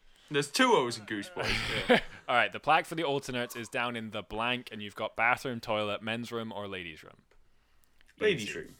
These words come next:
Speaker 2: Easy.
Speaker 1: please. Final answer.
Speaker 2: All right. So this
Speaker 1: Easy
Speaker 2: is a,
Speaker 1: money.
Speaker 2: this is a, this looks, this looks like a double blank. Oh no, it's just a, anyway. Charlie saun-, saunters up to Maverick in a theory class. Charlie says, "Blank blank would work well in that situation."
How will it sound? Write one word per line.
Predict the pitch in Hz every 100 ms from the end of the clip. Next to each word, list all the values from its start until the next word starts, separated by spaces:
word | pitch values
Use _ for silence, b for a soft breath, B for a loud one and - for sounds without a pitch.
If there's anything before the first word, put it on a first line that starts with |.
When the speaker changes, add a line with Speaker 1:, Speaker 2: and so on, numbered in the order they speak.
| _
Speaker 2:
Easy. | 123 127 117
Speaker 1:
please. | 95
Final | - 143 143 117
answer. | 85 - -
Speaker 2:
All | 131
right. | 131 101 - _ _ _ _ _ _ -
So | 110
this | 117 127
Speaker 1:
Easy |
Speaker 2:
is | 123
a, | 123
Speaker 1:
money. | 117
Speaker 2:
this | 131
is | 135
a, | 107 - -
this | 117
looks, | 117 117 117
this | 120 -
looks | 107 98
like |
a | 92
double | - 101 95
blank. | 73 -
Oh | 123 104
no, | 85
it's | 87
just | 98 -
a, | 87 - - _ 110
anyway. | 90 82 _ b b b
Charlie | - 139 160 165
saun-, | - - 147 160 147 -
saunters | - 147 156 170 135
up | - 123
to | -
Maverick | 110 104 101 101 -
in | 107
a | 101
theory | - 135 135 127 113
class. | - 90 - - - -
Charlie | - 107 110
says, | 104 - 92 98 120 - _ _ -
"Blank | 117 139 -
blank | 110 104 107 - -
would | 107 110
work | 101 110 107 -
well | 107 104
in | 98
that | 98 82
situation." | 107 - 104 95 92 78